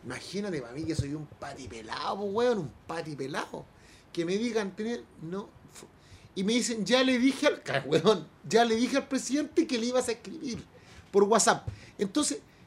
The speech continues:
y tú decís, entonces, esa es la ventaja que tienen ellos. Porque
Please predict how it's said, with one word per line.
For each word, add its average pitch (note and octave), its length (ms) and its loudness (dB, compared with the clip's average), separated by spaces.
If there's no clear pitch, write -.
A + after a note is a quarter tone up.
y F#3+ 120 -6
tú B3 120 -4
decís, B3+ 240 -2
entonces, G3+ 680 -4
esa D#4+ 280 0
es D#4 80 2
la D#4+ 140 -2
ventaja C4 600 2
que A#3+ 160 -2
tienen B3+ 320 -4
ellos. B3 140 -6
Porque F3 280 -8